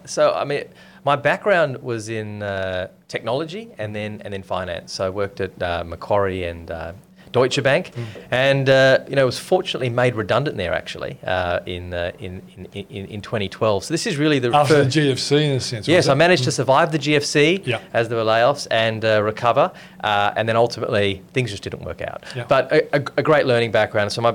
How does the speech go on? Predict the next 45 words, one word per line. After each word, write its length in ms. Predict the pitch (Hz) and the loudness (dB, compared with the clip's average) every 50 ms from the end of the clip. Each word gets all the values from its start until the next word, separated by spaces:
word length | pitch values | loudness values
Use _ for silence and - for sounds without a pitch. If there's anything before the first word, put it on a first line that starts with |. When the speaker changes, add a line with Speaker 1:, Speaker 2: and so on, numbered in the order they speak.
| 147 | 2
Speaker 1:
background 300 | 151 160 - 156 127 110 | 2 2 2 0 0 2
very 200 | 110 120 120 117 | 2 2 2 2
much 280 | 113 107 107 107 - - | 2 2 0 0 -2 -6
came 220 | - 123 110 110 | -4 -2 -2 -2
from 180 | 110 - - 101 | -4 -6 -10 -10
finance, 580 | - - - 127 123 123 127 127 123 120 120 - | -4 0 2 2 4 4 2 2 0 -2 -4 -6
did 100 | 104 101 | -6 -4
a 80 | 104 107 | -2 0
lot 80 | 110 107 | 0 0
of 100 | 98 98 | -2 -2
work 220 | 101 101 101 - 104 | -2 -4 -2 -4 -8
at 40 | |
Macquarie, 440 | 92 95 - - - 104 101 101 98 | -10 -10 -10 -4 0 0 0 0 0
financial 420 | 92 - 101 98 98 101 - - 98 | -4 -4 -6 -6 -6 -6 -8 -8 -2
modelling, 380 | 98 104 98 98 95 95 104 | -2 -2 0 0 -4 -2 0
Speaker 2:
Mm. 40 | 131 | 0
Speaker 1:
understanding 560 | 131 123 - - - 104 98 98 95 92 90 - - - - - - - | 0 0 0 -2 -4 -4 -2 -2 -4 -8 -10 -12 -18 -20 -20 -20 -20 -4
credit 220 | - 123 123 - | 0 0 0 2
markets, 380 | 117 123 127 123 - 113 - 131 | 2 0 0 0 -2 -2 -2 0
and 60 | 131 | -2
also 200 | 139 - 139 123 - - - _ | 0 -2 -4 -8 -10 -14 -20 _
technology. 500 | - - - 123 123 135 143 123 110 107 | -8 -6 -2 -2 -2 -2 -2 -2 -2 -2
I 60 | 101 | -2
worked 260 | 101 107 107 101 - - | 0 -2 -2 -4 -4 -6
at 140 | 107 101 - - - - - - | -6 -6 -6 -14 -20 -20 -10 -8
Pacific 340 | 131 - - 110 117 - | -6 -4 -4 -6 -6 -2
Brands 320 | - 110 110 107 107 101 98 | 0 2 2 2 0 -2 -4
in 80 | 95 95 | -6 -6
the 60 | 92 | -6
technology 420 | - - - 113 113 117 113 113 | -8 -8 -6 -4 -2 -2 -2 -4
division, 480 | 107 113 101 110 107 101 107 107 104 98 | -6 -6 -4 -4 -4 -4 -4 -6 -6 -6
helping 320 | 92 101 98 - 104 92 | -6 -8 -6 -6 -8 -8
Speaker 2:
Okay. 60 | 90 110 | -2 2
Speaker 1:
Bonds 260 | 107 104 101 98 92 | 2 2 2 0 -4
Burley 300 | - 107 104 104 101 101 | -4 -2 -2 -2 -2 -4
on 120 | 92 90 | -6 -6
their 200 | 92 95 95 95 - - - | -6 -6 -6 -8 -10 -12 -18
t-, 100 | - - - | -20 -18 -10
tech 180 | - 107 - | -10 -10 -10
strategy 380 | - - 101 95 92 90 92 92 | -6 -2 -2 -2 -2 -2 -6 -6
in 40 | 90 | -6
the 80 | 87 90 92 | -6 -6 -6
early 120 | 87 87 | -6 -2
days. 320 | 90 95 117 165 202 - | -2 0 -2 -2 -4 -6
Speaker 2:
Mm. 220 | 147 151 147 143 | -6 -4 -4 -4